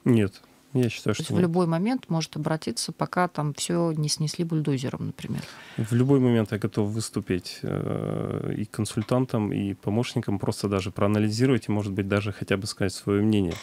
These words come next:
Speaker 2: А вот ещё, кстати, интересный момент по поводу мнения. А, вот всё, что ведь делается, например, этот же вот там рекреация, это же там рыбалка, этот вот пруд, который находится в этой местности,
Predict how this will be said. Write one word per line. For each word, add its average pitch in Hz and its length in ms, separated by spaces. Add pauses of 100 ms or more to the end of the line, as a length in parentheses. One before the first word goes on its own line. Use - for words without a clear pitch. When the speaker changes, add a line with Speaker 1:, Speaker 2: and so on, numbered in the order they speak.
(100)
Speaker 2:
А 165 100
вот 240 200
ещё, - 200
кстати, - 340
интересный 190 480
момент 196 340 (120)
по 170 100
поводу 170 380
мнения. 151 680 (1040)
А, 147 920 (260)
вот - 300
всё, 254 220
что - 180
ведь 180 160
делается, 226 540
например, 170 360
этот 160 220
же 151 140
вот 151 160
там 147 200
рекреация, 180 720
это - 160
же 139 140
там 143 240
рыбалка, 208 540
этот 147 280
вот 143 160
пруд, 233 240
который 151 320
находится 147 500
в 139 40
этой 139 200
местности, 202 580